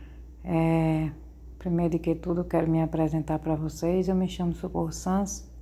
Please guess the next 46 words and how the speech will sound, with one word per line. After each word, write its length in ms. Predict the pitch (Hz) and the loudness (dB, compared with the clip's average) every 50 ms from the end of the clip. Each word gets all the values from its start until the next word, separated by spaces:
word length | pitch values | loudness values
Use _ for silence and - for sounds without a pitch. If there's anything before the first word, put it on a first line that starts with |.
| - - - - - - - - - - - - - | -20 -18 -20 -20 -20 -18 -20 -20 -20 -20 -20 -12 -4
e 80 | 208 208 | 0 2
hoje 120 | 202 196 | 4 4
eu 40 | 202 | 4
quero 220 | 196 208 202 202 196 | 4 4 4 4 4
conversar 480 | 196 202 185 175 190 185 185 - 185 | 2 0 2 2 2 2 2 2 2
um 100 | 185 185 | 2 2
pouco 320 | 175 - - 165 165 - - | 0 0 -2 -2 -2 -2 -2
com 120 | 170 156 | -2 -2
vocês, 580 | 156 156 151 - 156 151 151 - - - - - - - - - - - - - - - - | -2 -2 -4 -6 -6 -6 -6 -8 -10 -14 -18 -18 -18 -20 -18 -18 -18 -20 -20 -18 -12 -8 -8
enquanto 340 | 175 - - 175 175 170 185 | -8 -4 -4 -4 -2 -2 -2
eu 40 | 175 | -2
faço 320 | 175 - 175 170 - - | -2 -2 -4 -4 -2 -4
aqui 240 | 180 175 - - 175 | -4 -4 -4 -2 0
o 40 | 175 | 2
meu 180 | 175 170 170 170 | 2 2 2 0
cuscuz. 680 | 175 - 190 180 - - - - 156 156 156 - - - - - - - - - - - - - - - - - - - - - | 0 -4 -8 -8 -8 -10 -10 -8 -8 -6 -8 -8 -12 -14 -16 -18 -20 -18 -18 -18 -20 -20 -18 -20 -20 -18 -18 -18 -18 -18 -12 -8
Não 140 | 196 185 175 | -4 -2 0
é 80 | 175 175 | 2 2
ensinando 540 | 170 165 - - 175 165 165 165 160 160 | 2 0 -2 -2 0 2 4 4 4 4
nada, 420 | 156 160 160 165 175 190 190 196 196 | 4 2 2 4 4 4 2 0 -2
porque 300 | - - 175 180 - 151 | -4 -6 -10 -8 -6 -4
eu 260 | 165 175 165 165 156 | -4 -2 -2 -2 -2
acredito 460 | 156 151 - - 175 170 165 170 160 | -4 -4 -2 0 2 2 2 0 -4
que 60 | - - | -4 -2
todo 200 | 180 170 160 165 | -2 0 2 2
mundo 220 | 165 165 170 170 | 2 2 2 0
sabe 300 | - - 175 170 160 160 | -4 -4 -4 -4 -4 -4
fazer 260 | - 165 156 151 160 156 156 | -4 -4 -2 0 -2 -2 -2
cuscuz. 600 | - - - - - 147 143 147 151 - - - - - - - - - - - - - - - - - - - - - - - | -6 -14 -14 -14 -12 -10 -10 -10 -10 -12 -16 -18 -18 -18 -18 -20 -20 -18 -18 -18 -18 -18 -18 -18 -18 -18 -20 -20 -20 -20 -18 -16
Só 240 | - - - 196 | -6 0 0 2
pra 180 | 190 202 202 202 | 4 4 4 4
conversar 480 | 202 202 196 190 202 190 190 - 190 185 | 4 2 2 4 2 2 2 2 2 2
um 100 | 180 175 | 2 0
pouquinho. 600 | 175 - 202 196 202 - 170 160 151 151 151 - - - - - - - - - - - - - - - - - - - - | 2 2 0 0 0 0 0 2 2 2 0 -4 -8 -16 -18 -16 -16 -18 -18 -18 -18 -20 -20 -20 -18 -20 -20 -18 -18 -14 -4
Eu 280 | - 190 180 185 190 190 | 0 4 4 6 6 4
tá 280 | 185 - 185 180 180 | 4 4 4 4 4
com 600 | 175 180 - 185 180 175 175 170 170 165 160 160 160 165 | 2 0 -2 0 2 2 4 4 4 2 2 0 0 0
uns 240 | 170 165 160 151 | 0 2 2 2
dias 300 | 156 156 156 156 160 151 | 4 4 6 6 6 4
já 260 | 156 160 151 156 165 165 | 2 2 2 2 0 0
que 120 | 165 - | -2 -2
eu 60 | 170 | 0
não 140 | 165 165 156 | 0 2 2
gravo 340 | 151 151 151 151 147 147 147 | 4 4 4 4 2 2 2
vídeo, 300 | 147 160 170 170 175 170 | 2 2 2 2 0 0
né? 180 | 160 160 156 | 0 0 -2